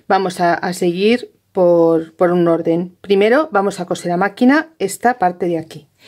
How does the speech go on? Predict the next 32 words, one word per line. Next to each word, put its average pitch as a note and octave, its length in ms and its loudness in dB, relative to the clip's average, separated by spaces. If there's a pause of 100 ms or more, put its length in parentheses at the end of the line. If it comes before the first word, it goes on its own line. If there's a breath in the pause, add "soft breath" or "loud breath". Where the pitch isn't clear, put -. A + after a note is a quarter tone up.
(200 loud breath)
Después C4+ 480 0
vamos G#3 260 -2
a G3 100 -8
coger F3+ 320 -2
nuestro E3 340 -2
abrigo A#3+ 540 2 (340 loud breath)
y G3 80 -4
lo F#3+ 80 4
vamos G#3+ 280 2
a G#3 120 0
poner A3 320 0
con F3+ 160 -2
el F3 100 -2
derecho G3 340 -2
mirando G#3 480 0
hacia F3 300 -6
nosotras. D#3+ 600 -6 (1120 loud breath)
Así G3 240 0
nos G#3 180 2
ha G#3+ 80 0
quedado G#3 380 2
después G3+ 380 -2
de F#3 60 2
haberlo F3+ 340 -2
cosido G3+ 540 -2
a F3 100 -6
la D#3 100 -6
máquina. - 480 -14 (800 loud breath)
Ahora A#3 160 2
vamos B3+ 240 2
a A3+ 60 -6
cogernos B3 800 0